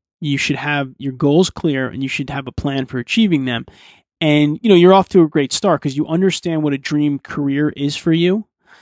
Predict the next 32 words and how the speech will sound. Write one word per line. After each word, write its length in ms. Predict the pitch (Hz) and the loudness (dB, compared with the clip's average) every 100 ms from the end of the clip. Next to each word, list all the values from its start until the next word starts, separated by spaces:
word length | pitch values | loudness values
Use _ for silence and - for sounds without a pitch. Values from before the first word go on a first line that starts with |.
| _ _ _ | _ _ _
And 400 | 151 147 143 139 - | -2 0 0 -2 -6
you've 220 | - 139 | -6 -4
taken 340 | - 175 - 156 | 0 0 2 -2
steps 400 | - 156 - 143 | -2 -2 -2 -6
already. 220 | 127 120 | -4 -4
You've 200 | 123 117 | -6 -4
got 280 | 139 139 135 | -4 -4 -4
into 320 | 160 156 - 143 | -4 -2 -2 -4
a, 40 | 139 _ _ - | -4 _ _ -20
a 80 | |
company 460 | - - 170 160 147 | -12 -2 0 2 2
that 200 | 139 123 _ _ _ _ _ _ _ | 0 -4 _ _ _ _ _ _ _
is 340 | 160 156 143 - _ _ _ _ _ _ _ | 4 4 4 -4 _ _ _ _ _ _ _
a 40 | - | -12
top 260 | - 170 180 | 0 2 2
of 60 | |
the 60 | 160 | 2
line 180 | 156 156 | 2 0
company 380 | 160 143 147 139 | -2 -4 -4 -4
that 140 | 135 | -4
you 100 | 131 | -2
love 240 | 135 143 - | 0 0 2
to 80 | |
work 240 | 160 139 127 | 0 0 -4
for. 380 | - 127 120 - _ - | -6 -6 -6 -10 _ -6
All 80 | |
right. 180 | 143 131 | -4 -4
It's 160 | - - | -8 -4
in 80 | 151 | -2
the 80 | 151 | 0
right 200 | 151 165 | 2 4
industry. 580 | 165 151 - 135 123 | 4 2 -2 -6 -6